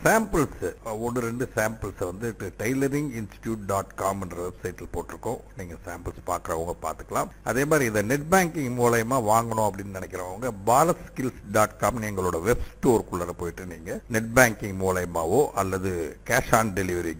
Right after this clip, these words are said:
தேவைப்படுறவங்க இதை வாங்கிக்கலாம். ஆ, இதுக்கு மேல இதை, இந்த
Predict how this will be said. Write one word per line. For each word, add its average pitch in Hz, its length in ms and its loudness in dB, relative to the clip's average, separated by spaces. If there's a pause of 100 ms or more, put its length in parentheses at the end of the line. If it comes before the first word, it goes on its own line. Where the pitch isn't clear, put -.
(180)
தேவைப்படுறவங்க 85 920 -2
இதை 76 160 -8
வாங்கிக்கலாம். 80 580 -2 (100)
ஆ, 92 260 2
இதுக்கு 101 320 -4
மேல 139 340 4
இதை, 113 200 2 (380)
இந்த 107 540 2